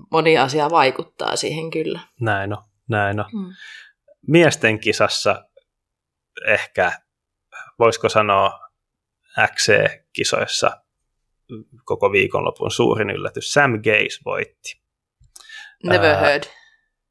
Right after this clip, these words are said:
Speaker 2: se on voittanut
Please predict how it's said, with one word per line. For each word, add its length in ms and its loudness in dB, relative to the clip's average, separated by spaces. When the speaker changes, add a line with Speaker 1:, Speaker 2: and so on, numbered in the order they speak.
Speaker 2:
se 240 0
on 280 2
voittanut 840 0